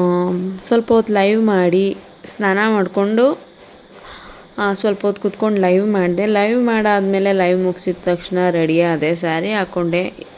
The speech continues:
ನನ್ನ ಸ್ವಭಾವ ಏನಂದರೆ ದೇವಸ್ಥಾನಕ್ಕೆ ಹೋಗುವಾಗೆಲ್ಲ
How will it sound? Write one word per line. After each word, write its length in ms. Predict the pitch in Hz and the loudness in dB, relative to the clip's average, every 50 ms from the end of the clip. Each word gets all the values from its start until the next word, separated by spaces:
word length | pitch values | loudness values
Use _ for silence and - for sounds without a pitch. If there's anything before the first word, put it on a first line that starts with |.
| - 175 | -8 -4
ನನ್ನ 400 | 175 175 180 196 220 247 262 277 277 277 | -2 -2 -2 -2 -2 -2 0 0 0 -2
ಸ್ವಭಾವ 460 | 262 - 233 220 202 220 214 208 208 | -2 -2 -4 -4 -2 -2 -2 -2 0
ಏನಂದರೆ 400 | 202 196 190 190 190 208 220 196 | -2 0 0 0 -2 -2 -2 -2
ದೇವಸ್ಥಾನಕ್ಕೆ 580 | 190 185 190 196 190 - 196 190 190 190 185 - | -2 -2 -2 -2 -4 -6 -4 -4 -4 -4 -4 -4
ಹೋಗುವಾಗೆಲ್ಲ 720 | 185 185 185 185 190 185 190 180 175 170 175 175 175 185 | -4 -4 -2 -2 -2 -2 0 0 0 0 0 -2 -2 -2